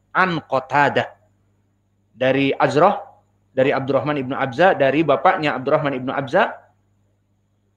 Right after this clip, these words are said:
dengan lafaz yang tadi sama,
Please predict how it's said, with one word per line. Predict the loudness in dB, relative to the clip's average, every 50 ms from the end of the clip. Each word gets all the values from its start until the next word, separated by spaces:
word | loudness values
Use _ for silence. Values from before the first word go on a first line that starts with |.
| _ _ _ _ _ _ _ _ _ _ _ _ _ _ _ _ -4
dengan | -2 -2 2 2 2 2 2
lafaz | 2 2 2 2 0 0 0 2
yang | 4 4 4 4 4 0 -4 -6 -2
tadi | 0 0 2 2 0 -2 -4 -8 _ _
sama, | -6 -4 -2 0 2 2 0